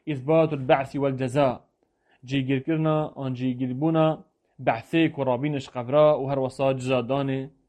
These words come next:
و حسابێ. پێنج، أنه لا تنافي بين طلب الرزق والاكتساب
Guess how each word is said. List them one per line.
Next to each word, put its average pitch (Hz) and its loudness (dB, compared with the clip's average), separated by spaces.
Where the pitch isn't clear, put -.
و 170 -6
حسابێ. 117 0
پێنج، 175 0
أنه 151 0
لا 185 6
تنافي 170 -2
بين 151 2
طلب 151 0
الرزق 143 -4
والاكتساب 143 0